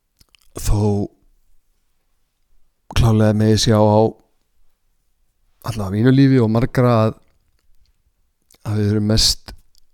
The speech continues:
og oftast og lengst upptekin af hinu veraldlega ferðalagi okkar, vinnan, bíllinn og húsið og það allt sem er svo mikilvægt auðvitað,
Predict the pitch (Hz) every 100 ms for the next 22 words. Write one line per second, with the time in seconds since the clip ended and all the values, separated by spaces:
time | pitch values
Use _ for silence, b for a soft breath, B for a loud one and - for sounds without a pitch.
0 | _ _ - 127 101 - 110 - - 98
1 | 92 95 92 - - - B B B B
2 | B B B B _ _ 120 107 - 120
3 | 110 101 101 101 98 98 - _ _ _
4 | _ _ _ _ _ 123 120 123 120 110
5 | 110 110 107 - 107 113 107 101 90 -
6 | 98 95 101 117 113 113 104 113 110 123
7 | 113 107 95 123 113 135 107 101 120 120
8 | 120 - - - 117 110 156 110 - _
9 | _ _ _ _ _ _ _ _ _ _
10 | _ _ _ - 107 110 - 117 107 -
11 | - 120 113 117 120 110